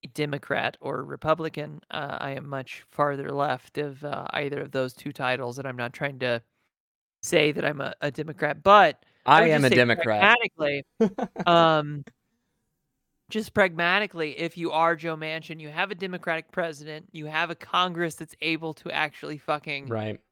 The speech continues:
Speaker 1: move shit through, um, which is rare. We haven't had that in many years. It's, uh, it's very, you know, it is a rarity, whether it's
Speaker 2: Yep.
Speaker 1: good or bad is,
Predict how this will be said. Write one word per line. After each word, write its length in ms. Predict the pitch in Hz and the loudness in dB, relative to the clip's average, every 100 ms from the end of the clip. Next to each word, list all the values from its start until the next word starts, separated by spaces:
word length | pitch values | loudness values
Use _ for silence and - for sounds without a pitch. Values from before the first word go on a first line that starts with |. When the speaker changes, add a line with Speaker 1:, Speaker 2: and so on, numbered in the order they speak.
| _ - | _ -6
Speaker 1:
move 260 | 175 185 143 | -2 -2 -4
shit 400 | - 180 160 - | 0 0 0 -8
through, 600 | 160 165 151 156 151 - _ _ _ _ _ _ _ - | -4 0 2 0 -6 -12 _ _ _ _ _ _ _ -2
um, 360 | 160 156 156 165 | 0 0 -2 -4
which 180 | 165 | -2
is 160 | 208 185 | -2 -4
rare. 500 | 165 190 247 175 87 | -2 0 0 -2 -6
We 180 | 151 160 | -6 -2
haven't 240 | 175 175 | -2 -2
had 260 | 165 170 156 | 0 0 2
that 220 | 156 147 | 0 0
in 100 | 151 | -6
many 180 | 160 190 | -6 -6
years. 400 | 151 110 135 147 | -6 -6 -8 -10
It's, 160 | 131 - | -12 -12
uh, 140 | 156 139 | -10 -8
it's 240 | 156 151 | -8 -8
very, 460 | 160 156 196 196 123 _ _ _ _ | -4 -2 0 0 -4 _ _ _ _
you 60 | 160 | -4
know, 160 | 151 143 | -2 -2
it 160 | 160 | -4
is 240 | 147 165 165 | -2 -4 -4
a 80 | |
rarity, 520 | 147 165 170 147 139 160 | -2 2 2 2 -4 -6
whether 260 | 160 160 | -6 -6
it's 80 | 143 | -4
Speaker 2:
Yep. 140 | 113 | -4
Speaker 1:
good 140 | 165 160 | -2 -4
or 80 | 143 | -2
bad 400 | 143 139 143 147 | 0 0 -2 -4
is, 240 | 147 | -8